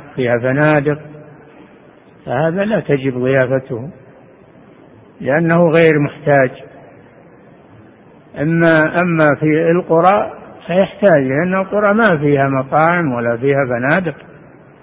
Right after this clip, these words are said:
وكذلك في البر ليس هناك <clears throat> فنادق ولا مطاعم، فحينئذ تجب الضيافة.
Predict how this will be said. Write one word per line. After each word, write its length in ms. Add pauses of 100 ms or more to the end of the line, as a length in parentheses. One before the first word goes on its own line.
(540)
وكذلك 1300 (160)
في 60
البر 540 (140)
ليس 400
هناك 440 (840)
<clears throat> 680
فنادق 560
ولا 240
مطاعم، 600 (1160)
فحينئذ 840 (960)
تجب 360
الضيافة. 720